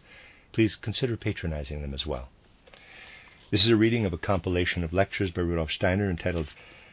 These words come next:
The Festivals and Their Meaning. I am now beginning the third section, that which is on Ascension and Pentecost. It is the seventeenth lecture in the series, the first lecture in this section, entitled The Whitsun Mystery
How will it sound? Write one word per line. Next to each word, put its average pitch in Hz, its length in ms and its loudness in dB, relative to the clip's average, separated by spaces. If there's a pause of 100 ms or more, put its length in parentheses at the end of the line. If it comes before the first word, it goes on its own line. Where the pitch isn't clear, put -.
The - 60 -4
Festivals 98 800 2
and 87 260 -2
Their 80 80 0
Meaning. 98 400 -2 (580)
I 90 120 2
am 87 80 2
now 87 120 2
beginning 92 500 -2
the 80 100 -4
third 110 260 0
section, 98 520 -2 (180)
that 90 180 0
which 95 180 -4
is 87 140 0
on 85 180 2
Ascension 98 720 -2
and 87 220 -6
Pentecost. 92 720 -4 (760)
It 95 100 2
is 85 120 0
the 87 80 0
seventeenth 101 760 0
lecture 95 440 0
in 85 100 -2
the 78 80 -2
series, 101 520 0
the 80 100 -4
first - 280 -4
lecture 85 300 -6
in 76 120 -4
this 73 120 -6
section, 90 480 -4 (1120)
entitled 110 340 6
The 101 80 4
Whitsun 117 640 2
Mystery 104 600 0